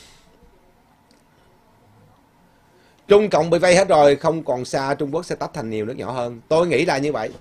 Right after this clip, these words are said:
là bởi vì cái chiến lược của Hoa Kỳ là cô lập kinh tế, dần dần tách rời kinh tế của Trung Quốc ra khỏi các nước khác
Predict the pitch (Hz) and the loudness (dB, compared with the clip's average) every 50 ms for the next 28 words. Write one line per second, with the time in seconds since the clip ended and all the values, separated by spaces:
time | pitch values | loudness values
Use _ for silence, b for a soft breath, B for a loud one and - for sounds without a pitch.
0 | - - - 107 123 123 117 123 156 147 143 127 127 120 - - 156 156 - 190 | -16 -10 -6 -6 -4 -2 0 -2 0 0 0 -2 -2 -2 -4 -6 -6 -4 -4 -4
1 | 220 196 151 131 - - 156 151 131 127 - 123 117 107 95 - B B B B | -2 0 -2 -2 -2 -4 -4 -4 -4 -4 -4 -4 -4 -4 -6 -10 B B B B
2 | B B B 107 117 113 113 113 107 - - 151 160 147 120 - - 135 127 120 | B B B -8 -6 -4 -4 -4 -6 -4 0 0 0 0 0 -4 -8 -10 -8 -4
3 | 127 127 143 - - - - _ _ - - - _ - - - _ - - - | -4 -4 -4 -6 -10 -20 -20 _ _ -20 -20 -20 _ -20 -20 -20 _ -20 -20 -20
4 | _ - - - - - - - - _ - 120 131 143 135 135 131 123 123 120 | _ -20 -20 -20 -20 -20 -20 -20 -20 _ -10 0 0 0 0 0 -2 -2 -2 -2
5 | 123 110 - - 208 208 - - 131 123 143 127 117 107 - 165 143 123 156 156 | -2 -6 -2 -2 -2 -2 0 -6 -2 0 2 2 2 2 0 -4 -2 0 -2 -2
6 | 165 185 170 160 135 131 160 - - 156 127 120 - 95 107 - 139 156 160 147 | -2 -2 -4 -4 -4 -4 -6 -4 -2 -2 -2 -2 -4 -6 -8 -8 -10 -10 -12 -10
7 | - 147 147 - | -8 -10 -10 -10